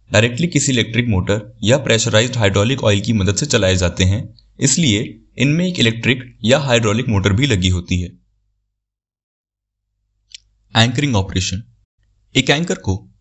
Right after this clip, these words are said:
दो तरीकों से उतारा जा सकता है। पहला, विंडलेस शक्ति का उपयोग करके, जिसे वॉक बैक भी कहा जाता है, या फिर दूसरा, ग्रेविटी का यूज़ करके,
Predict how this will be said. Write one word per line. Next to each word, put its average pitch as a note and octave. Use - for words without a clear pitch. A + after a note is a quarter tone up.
दो B2
तरीकों G#2+
से C#3+
उतारा F#2+
जा F2+
सकता -
है। -
पहला, G#2
विंडलेस C#3+
शक्ति A2+
का G#2+
उपयोग G2+
करके, G#2
जिसे G2
वॉक F#2+
बैक A#2+
भी A2+
कहा G#2
जाता F2+
है, -
या A2+
फिर D#3+
दूसरा, A#2+
ग्रेविटी C3+
का F3
यूज़ G#2+
करके, F#2+